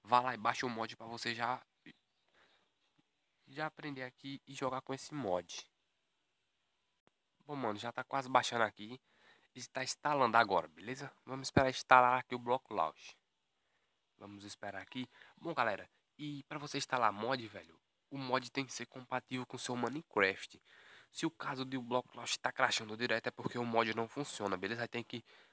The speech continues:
baixar o mod certo pra sua versão do Minecraft. Se seu Minecraft é zero ponto quinze ponto dois, tem que ser o mod para o Minecraft zero ponto quinze ponto dois. Se seu Minecraft for o zero ponto quinze ponto quatro, que é a versão mais recente aí que temos,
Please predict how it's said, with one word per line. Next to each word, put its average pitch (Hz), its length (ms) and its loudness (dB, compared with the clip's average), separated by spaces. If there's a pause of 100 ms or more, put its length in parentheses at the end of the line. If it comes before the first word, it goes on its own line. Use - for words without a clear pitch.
(100)
baixar 120 340 4
o 120 60 4
mod 123 320 -4
certo 120 320 -4
pra 120 160 -4
sua 113 180 -8
versão 120 320 -2
do 117 80 -6
Minecraft. 104 800 -2 (460)
Se - 120 -18
seu 156 140 0
Minecraft 139 520 -2 (100)
é 117 80 -2
zero 123 240 2 (100)
ponto 113 520 -8
quinze 107 420 -6
ponto 107 300 -4
dois, 113 360 -2
tem 117 160 -6
que 110 80 -6
ser 110 180 -4
o 110 40 -6
mod 107 300 -2
para 110 120 -12
o 107 40 -8
Minecraft 107 520 -8
zero 107 160 -6
ponto 107 300 -16
quinze 110 220 -12
ponto 113 260 -16
dois. 101 420 -2 (600)
Se - 120 -12
seu 160 200 -6
Minecraft 131 580 -2
for 120 320 -4 (400)
o 131 160 -4
zero 113 560 -2 (160)
ponto 127 420 -8
quinze 120 340 -8
ponto - 280 -14
quatro, 120 400 -4
que - 100 -12
é 117 40 0
a 110 80 0
versão 110 340 -2
mais 117 260 0
recente 113 460 -6
aí 113 60 -4
que 113 100 -12
temos, 110 540 -6